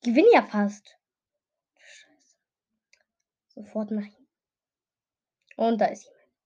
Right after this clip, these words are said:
Ich hasse. Okay. Ich kann gar nichts.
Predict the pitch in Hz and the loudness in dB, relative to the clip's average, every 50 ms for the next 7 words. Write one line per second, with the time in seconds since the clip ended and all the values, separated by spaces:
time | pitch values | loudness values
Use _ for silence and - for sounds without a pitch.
0 | _ _ _ _ _ _ _ _ _ _ _ _ _ _ _ _ _ _ _ _ | _ _ _ _ _ _ _ _ _ _ _ _ _ _ _ _ _ _ _ _
1 | _ _ _ _ _ _ _ _ _ _ _ _ _ _ _ _ _ _ _ _ | _ _ _ _ _ _ _ _ _ _ _ _ _ _ _ _ _ _ _ _
2 | _ _ _ _ _ _ _ _ _ _ _ _ _ _ _ _ _ _ _ _ | _ _ _ _ _ _ _ _ _ _ _ _ _ _ _ _ _ _ _ _
3 | _ _ - - _ _ - _ _ _ _ _ _ _ _ _ _ _ _ _ | _ _ -20 -20 _ _ -20 _ _ _ _ _ _ _ _ _ _ _ _ _
4 | _ _ _ _ - - - - _ _ _ _ _ _ _ _ _ _ _ _ | _ _ _ _ -20 -20 -20 -20 _ _ _ _ _ _ _ _ _ _ _ _
5 | _ _ _ _ _ _ _ _ - 226 240 240 247 247 247 - - 220 202 196 | _ _ _ _ _ _ _ _ 0 2 2 4 2 0 -2 -4 -4 -4 -2 -2
6 | 175 - 254 233 - - - - | -4 -6 -8 -16 -20 -20 -20 -20